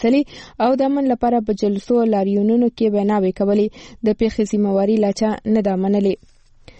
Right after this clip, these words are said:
د خیبر پښتونخوا د لکي مروت پولیس وایي په دوو جلا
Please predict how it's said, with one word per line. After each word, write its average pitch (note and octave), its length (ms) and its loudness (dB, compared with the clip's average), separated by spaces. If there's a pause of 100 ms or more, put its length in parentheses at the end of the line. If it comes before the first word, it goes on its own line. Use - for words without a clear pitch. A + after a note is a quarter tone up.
(340)
د B3+ 120 2
خیبر D4 340 2
پښتونخوا C#4 500 -2
د C4+ 80 0
لکي B3 280 0
مروت A#3+ 360 0
پولیس A#3 280 0
وایي A#3 240 2
په A3 120 0
دوو A3+ 140 2 (160)
جلا A3 200 0